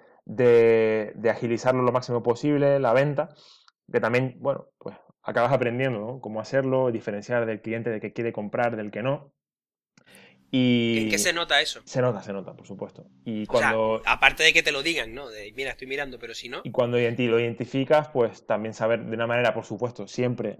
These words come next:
Speaker 1: con respeto hacia el cliente, pues hacerle entender que, bueno, que aquí estás para él, ¿no?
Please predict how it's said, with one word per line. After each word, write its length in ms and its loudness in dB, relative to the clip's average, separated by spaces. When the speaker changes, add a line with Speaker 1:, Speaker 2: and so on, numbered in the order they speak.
Speaker 1:
con 600 -12
respeto 600 -4
hacia 220 -16
el 80 -14
cliente, 400 -10
pues 140 -8
hacerle 240 0
entender 400 2
que, 100 0
bueno, 240 -2
que 140 -12
aquí 160 -6
estás 260 0
para 260 6
él, 140 4
¿no? 200 -4